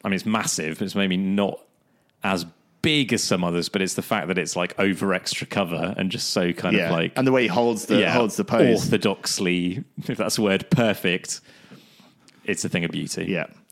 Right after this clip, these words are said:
Speaker 1: Um, so yeah, there's, there is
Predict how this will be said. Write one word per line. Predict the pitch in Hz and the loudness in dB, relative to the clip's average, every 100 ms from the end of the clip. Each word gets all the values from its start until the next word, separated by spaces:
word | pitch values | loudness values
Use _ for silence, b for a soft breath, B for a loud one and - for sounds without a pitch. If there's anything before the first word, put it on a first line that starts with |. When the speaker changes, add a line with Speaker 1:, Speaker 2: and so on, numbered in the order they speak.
| - 98 | -6 0
Speaker 1:
Um, | 92 92 92 87 - B B B B | 2 2 0 -2 -4 B B B B
so | - 151 147 147 - - | 0 4 4 2 -6 0
yeah, | 143 104 | 0 4
there's, | 127 - | 2 0
there | - 135 147 | 0 4 4
is | 156 131 - | 4 2 -2